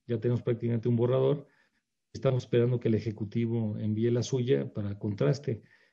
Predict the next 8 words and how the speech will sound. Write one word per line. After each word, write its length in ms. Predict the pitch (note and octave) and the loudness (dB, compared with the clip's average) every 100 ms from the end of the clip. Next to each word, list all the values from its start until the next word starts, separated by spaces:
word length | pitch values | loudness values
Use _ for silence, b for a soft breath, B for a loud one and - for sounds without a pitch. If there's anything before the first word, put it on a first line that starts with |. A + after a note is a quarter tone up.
| _ | _
Y 100 | A#2+ | -4
tenemos 520 | A2+ B2 C3 C#3 B2 | 2 4 4 4 2
dos, 400 | A2 B2+ B2 - B2 | 2 2 0 -6 -6
eh, 300 | A#2 A2 G#2 - _ _ _ _ - | -4 -6 -8 -14 _ _ _ _ -4
propuestas, 840 | A#2 G2+ C3+ A#2+ - B2+ - - | -2 2 2 2 0 -2 -4 -10
eh, 20 | B2 | -6
de 320 | A#2 G#2+ G#2+ | -6 -2 -2
sociedad 720 | A2 - A#2 A2+ C#3+ D3+ - | -2 0 2 4 2 -2 -14